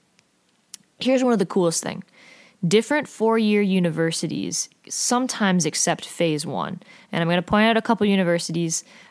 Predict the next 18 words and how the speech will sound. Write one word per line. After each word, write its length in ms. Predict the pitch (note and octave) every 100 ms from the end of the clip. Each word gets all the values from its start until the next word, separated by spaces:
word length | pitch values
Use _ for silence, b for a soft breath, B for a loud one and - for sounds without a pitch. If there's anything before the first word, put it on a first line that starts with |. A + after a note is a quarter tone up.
| B
um, 400 | D#3 D3+ D3 D3+ -
but 80 |
I 40 | F3
think 200 | G#3 G3
it's 140 | G#3+
important 320 | G#3+ G3+ F3
to 40 | F3+
realize 400 | F3 F3 E3+ E3+
that 160 | D#3
Michigan 380 | - D#3+ D#3+ D3+
Tech 340 | - A3 - -
accepts 380 | A3 - A3+ -
Phase 260 | - G3+ G#3
One, 320 | G3+ G3 G3 - B B B
uh, 440 | - D3+ C#3+ C#3+ -
Northern 320 | F3+ G3 G3+
Michigan 320 | F#3+ F#3 F3
University, 800 | F3 E3+ E3 E3 - E3 D#3+ D#3+